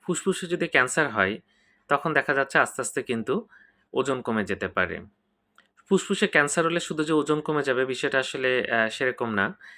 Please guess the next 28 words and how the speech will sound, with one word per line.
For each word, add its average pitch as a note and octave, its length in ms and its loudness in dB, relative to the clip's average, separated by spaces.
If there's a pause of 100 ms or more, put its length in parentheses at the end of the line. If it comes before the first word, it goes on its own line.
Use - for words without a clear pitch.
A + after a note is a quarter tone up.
(240)
এর C#3 120 2
সাথে D3 280 -2
কাশি C#3 300 2
থাকে, A#2+ 440 -2 (160)
দেখা A#2+ 200 -2
যাচ্ছে B2+ 240 -8
দীর্ঘদিন D3+ 440 -2
ধরে C3+ 200 -2
কাশি, B2+ 480 -2 (540)
আহ, A#2 300 2
কাশির C3+ 260 -2
সাথে D3+ 260 -4
কখনো C3+ 320 0
কখনো C3 360 -4
রক্ত A2+ 260 2
আসতে G2 300 -4
পারে। F2+ 300 -6 (720)
এছাড়া D3 320 2
দেখা B2+ 220 0
যাচ্ছে C#3 300 0
যে C3+ 100 -8
হাতের C3+ 320 0
আঙ্গুলের B2+ 400 0
কিছু C#3 200 -6
পরিবর্তন B2+ 560 -2
হয় A2+ 320 2 (560)
এবং, A#2+ 440 0
আহ, A2+ 440 4